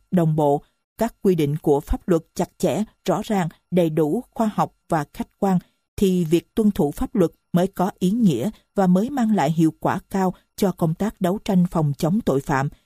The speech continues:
bảo vệ các quyền và lợi ích hợp pháp của công dân. Sự lạc hậu, mâu thuẫn, chồng chéo của các quy phạm pháp luật sẽ tạo kẽ hở và điều kiện cho việc vi phạm pháp chế, bởi vì khi pháp luật không đồng bộ, không khả thi,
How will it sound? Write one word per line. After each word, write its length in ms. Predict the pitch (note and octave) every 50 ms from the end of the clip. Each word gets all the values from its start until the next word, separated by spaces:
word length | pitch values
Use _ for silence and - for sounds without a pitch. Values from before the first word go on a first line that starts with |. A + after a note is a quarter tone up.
| _ - _
bảo 180 | - B2 E3+ G3+ -
vệ 240 | F#3 E3 D#3 D#3
các 260 | E3 - B3 B3+ - _ _
quyền 220 | G3 F3+ E3+ E3 - _ _ _ _ -
và 160 | F#3 E3+ E3+
lợi 160 | D#3+ C#3+ C#3+ -
ích 100 | B3+ - _ -
hợp 140 | - D3+ - _
pháp 320 | - G3+ G3 A#3+ - _ _
của 160 | D#3+ C#3 C3+
công 240 | - _ - E3+ E3
dân. 220 | F3 E3+ F3 D#3+ D3+ - _ _ _ _ _ _ _ _ _ _ _ -
Sự 260 | - - F#3+ E3+ E3+
lạc 260 | E3+ E3 D3+ - -
hậu, 300 | - D#3 C#3+ C#3+ C#3+ D3 - _ _ _ _
mâu 200 | F3+ F3+ E3+ D#3+ -
thuẫn, 280 | - E3+ C3+ B2+ C3 G#3 - _ _ _ _
chồng 220 | - - F3 E3
chéo 400 | E3 - F#3 E3+ F#3 A3 C4 C#4 - _
của 160 | - F3+ D#3 D#3
các 240 | - - B3+ - - _
quy 160 | A3+ G#3+ G3+
phạm 260 | - G#3 D#3+ C#3+ D#3
pháp 200 | - - B3+ - _
luật 160 | G3+ E3+ D3 - _ _ _ _ _ -
sẽ 180 | - - -
tạo 280 | - - - D3 D3 D#3
kẽ 200 | - - - D#3
hở 340 | G3+ G3 G3 E3 C3 D3+ A3 - _ _ _
và 120 | - F#3+ F#3
điều 160 | F3 E3+ E3
kiện 360 | - - F#3 D#3+ D3+ D#3+ E3+
cho 200 | - - F#3 F3
việc 240 | E3+ E3+ D3+ - - _
vi 160 | - G3+ G3 F#3
phạm 280 | - - C#3+ C3 D#3
pháp 180 | - - A3+ - _
chế, 300 | - G3 F#3 G#3 B3 C#4 - _ _ _ _ _
bởi 200 | F#3 F3+ G3+ A3+ -
vì 280 | G#3 F#3+ F#3+ F#3+ F#3 F3 -
khi 260 | - A3+ A3+ A3 G#3
pháp 340 | - - - D4 - _ G#3
luật 120 | F3 D#3+ - _
không 260 | - - G3+ F#3+ F3+
đồng 200 | F3 D#3+ D3+ D3+
bộ, 260 | D#3 C#3+ C#3 C#3+ D#3 - _ _ _ _
không 240 | - - G3 F3+ F3 -
khả 180 | - C3 C3+
thi, 300 | - - - G3+ G3+ G3